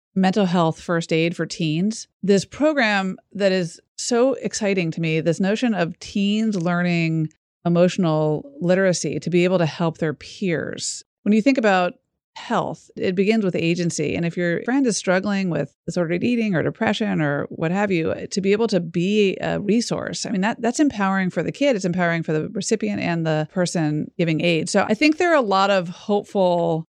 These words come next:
stories out there. And what I hope you continue to do, Anya, is continue to report on the hopefulness and the positive, because we all know that the media loves to highlight the negative. But there's a lot out there that we've learned that I think isn't being reported on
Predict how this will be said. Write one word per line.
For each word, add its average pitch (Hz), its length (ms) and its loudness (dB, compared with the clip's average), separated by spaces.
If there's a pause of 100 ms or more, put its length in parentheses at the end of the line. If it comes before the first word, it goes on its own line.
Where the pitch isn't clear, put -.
stories 196 540 4
out 233 160 0
there. 254 280 0
And 196 200 0
what 185 120 4
I 185 420 2 (120)
hope 196 320 -4
you 180 140 0
continue 185 420 0
to 175 100 -2
do, 175 360 2
Anya, 175 320 0
is 165 260 0
continue 214 320 2
to 202 80 0
report 185 960 0 (180)
on 175 400 2
the 170 100 2
hopefulness 220 680 2
and 190 100 -2
the 165 80 -2
positive, 190 720 -2
because 170 560 2 (280)
we 180 80 2
all 170 120 4
know 165 220 2
that 156 140 0
the 165 60 0
media 165 260 2
loves 156 240 0
to 156 380 0
highlight 165 300 0
the 233 60 2
negative. 226 560 4 (240)
But 214 100 2
there's 233 160 6
a 240 80 4
lot 220 320 4
out 247 200 2
there 214 160 0
that 196 100 -2
we've 185 180 0
learned 185 540 0
that 185 120 4
I 180 60 6
think 208 220 0
isn't 190 260 0
being 175 220 0
reported 165 460 2
on 151 400 0